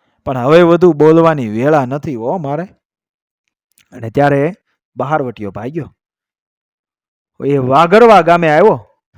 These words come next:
વાલા નામોરીના વાવડ મેળવ્યા. એનું ઠામ ઠેકાણું જાણી લીધું. "લાવો મારા એ હથિયાર." બહારવટિયાને આશરો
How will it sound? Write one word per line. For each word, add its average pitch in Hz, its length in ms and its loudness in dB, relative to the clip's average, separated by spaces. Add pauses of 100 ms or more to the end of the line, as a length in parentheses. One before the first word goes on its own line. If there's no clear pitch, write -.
વાલા 165 420 4
નામોરીના 160 720 2
વાવડ 151 380 6
મેળવ્યા. 135 580 -2 (540)
એનું 110 340 -8 (400)
ઠામ 170 300 0
ઠેકાણું 143 560 -4
જાણી 131 260 -6
લીધું. 110 360 -16 (1200)
"લાવો 202 380 4
મારા 185 460 2 (200)
એ 113 100 -14
હથિયાર." 117 580 -6 (1120)
બહારવટિયાને 127 840 -2
આશરો 123 720 -6